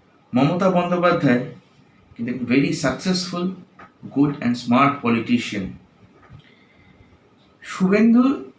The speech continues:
দশ বারো জন নেতামন্ত্রী নিয়ে চলে যাবেন, আর মাননীয় মুখ্যমন্ত্রী, যার পঁয়ত্রিশ বছরের কঠিন রাজনৈতিক সংগ্রাম সিপিএম নামক এক মহিরুহর বিরুদ্ধে করার অভিজ্ঞতা আছে, তিনি চুপ করে বসে থাকবেন,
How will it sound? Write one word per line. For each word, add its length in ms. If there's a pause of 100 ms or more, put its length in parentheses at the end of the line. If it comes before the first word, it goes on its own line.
(120)
দশ 220
বারো 280
জন 200
নেতামন্ত্রী 640
নিয়ে 220
চলে 260
যাবেন, 360 (460)
আর 140
মাননীয় 480
মুখ্যমন্ত্রী, 800 (600)
যার 340
পঁয়ত্রিশ 520
বছরের 560
কঠিন 360
রাজনৈতিক 600
সংগ্রাম 600 (120)
সিপিএম 440
নামক 440
এক 200
মহিরুহর 600
বিরুদ্ধে 480 (480)
করার 260
অভিজ্ঞতা 480
আছে, 220
তিনি 260
চুপ 280
করে 160
বসে 280
থাকবেন, 380